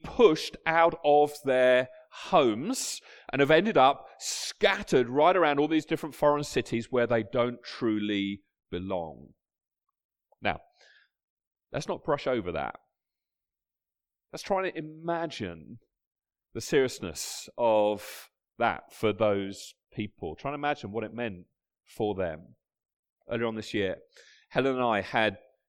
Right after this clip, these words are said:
the wonderful privilege of visiting our team out in Beirut. And really, by far the most moving experience while we were there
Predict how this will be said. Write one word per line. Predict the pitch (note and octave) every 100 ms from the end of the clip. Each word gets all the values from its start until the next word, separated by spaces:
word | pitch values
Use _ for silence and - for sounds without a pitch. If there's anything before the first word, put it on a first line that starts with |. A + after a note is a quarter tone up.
| -
the |
wonderful | A#2 B2+ -
privilege | G#2+ C3+ A2+ G2 F2
of | G#2+ G2
visiting | B2+ A2+ - F#2+ G2
our | - G2+
team | - - C3+ G#2 F#2+ F#2 _ _ _ -
out | A2 G#2 -
in | G2+ F#2+ -
Beirut. | G2 F#2+ F#2 G2+ F#2+ D#2+ _ _ _ _ -
And | G#2+
really, | D3+ E3 B2+ - -
by | B2+
far | - D#3+
the | C#3
most | C3+ C3+ - _
moving | B2 C3 D3 F3+ G3+ E3 B2+ G2 G2+ G#2+ -
experience | B2+ A#2+ - - D3+ D3+ A#2+ F#2+ -
while | B2+ A#2+ A#2
we | A#2
were | G#2+ G#2
there | C3 A#2 G2+ F2 G2+